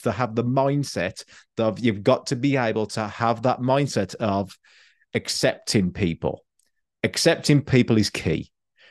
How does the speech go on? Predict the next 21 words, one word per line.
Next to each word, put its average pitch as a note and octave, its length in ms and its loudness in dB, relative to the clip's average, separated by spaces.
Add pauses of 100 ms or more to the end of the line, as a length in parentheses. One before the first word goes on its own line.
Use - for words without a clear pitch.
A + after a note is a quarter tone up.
(160)
People G3+ 360 6
come E3 220 4
with C3+ 160 4
strengths. - 680 0 (280)
People F3+ 320 6
come E3+ 260 2
with C#3+ 180 2
weaknesses. - 840 -2 (160)
Yeah. A#2+ 320 2 (280)
Those F#3 240 6
weaknesses B2+ 760 2 (140)
are C#3 180 8
also D#3+ 380 4
their C3 180 0
strengths, - 640 -2 (240)
because - 180 0
there's D#3+ 140 0
no F#3+ 160 6
weakness F3 400 2
or B2+ 80 2
strength. G#2 420 -4